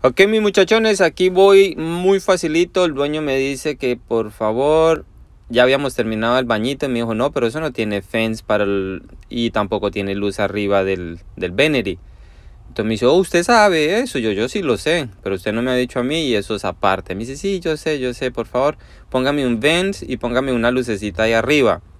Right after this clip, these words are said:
Él tiene solamente esa lucecita que está ahí, no tiene más nada. Yo le digo, "Ok, está bien, ¿sí resiste?". "Sí". "¿Por qué?". "Porque... La lámpara que vamos a colocar ahí,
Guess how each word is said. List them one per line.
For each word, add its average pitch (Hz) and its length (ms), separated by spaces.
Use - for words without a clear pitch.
Él 117 160
tiene 123 260
solamente 120 540
esa 117 180
lucecita 104 500
que 113 80
está 92 200
ahí, 104 280
no 95 300
tiene 98 260
más 98 180
nada. 107 360
Yo 139 60
le 147 80
digo, 202 80
"Ok, 233 80
está 190 360
bien, 156 360
¿sí - 160
resiste?". 160 500
"Sí". 110 300
"¿Por 113 140
qué?". 151 160
"Porque... 117 440
La 123 180
lámpara 135 420
que 151 120
vamos 139 260
a 143 80
colocar 123 420
ahí, 165 460